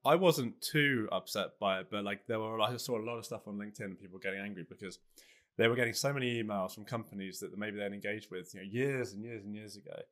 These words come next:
So that kind of plays into both the data quality and misusing contact data, 'cause, you know, some companies, I think, probably used it as an opportunity to remind you,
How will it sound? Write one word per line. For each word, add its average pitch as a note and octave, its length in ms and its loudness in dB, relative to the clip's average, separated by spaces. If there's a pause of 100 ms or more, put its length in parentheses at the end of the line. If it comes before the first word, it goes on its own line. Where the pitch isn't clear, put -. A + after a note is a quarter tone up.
(340)
So - 120 2
that C#3 80 6
kind D#3+ 180 6
of - 80 -2
plays B2+ 300 4
into A2+ 180 -4
both C3+ 480 0
the G#2+ 180 -2 (120)
data A#2+ 260 2
quality A2+ 680 -2 (580)
and A#2 340 8
misusing A2 560 -4
contact A2 360 -6
data, - 440 -10
'cause, G2 320 -2
you G2 80 -4
know, G2 120 -2
some A2 280 0
companies, G#2+ 440 -6
I G#2 60 -6
think, G#2 280 -12
probably G2+ 300 -4
used G#2+ 260 -6
it F#2+ 80 -8
as G2 80 -12
an G2+ 60 -12
opportunity D#3 580 0
to - 160 -14
remind A2 560 -6
you, F#2+ 240 -6